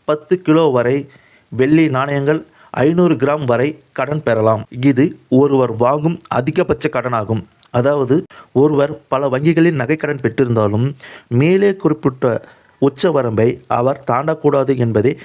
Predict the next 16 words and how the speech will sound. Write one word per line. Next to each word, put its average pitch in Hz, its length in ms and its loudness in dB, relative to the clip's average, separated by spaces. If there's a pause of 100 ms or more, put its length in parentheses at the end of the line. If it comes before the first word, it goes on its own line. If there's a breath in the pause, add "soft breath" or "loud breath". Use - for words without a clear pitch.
(180 loud breath)
இதன் 135 300 0 (100)
விதியாகும். 110 520 0 (540)
அதே 147 220 0
நேரம், 151 300 0 (420)
வட்டியையும் 147 500 0 (100)
அசலையும் 143 480 -2
திருப்பி 151 280 0
செலுத்திவிட்டால், 127 640 -2 (200)
வங்கிகள் 135 460 -2 (120)
அதிகபட்சம் 131 680 -2 (540 soft breath)
ஏழு 170 260 4
வேலை 147 280 0
நாட்களுக்குள் 127 640 -2 (300)
அடமானம் 143 540 -2
வைக்கப்பட்ட 120 460 -4 (140)
தங்கம் 147 380 -4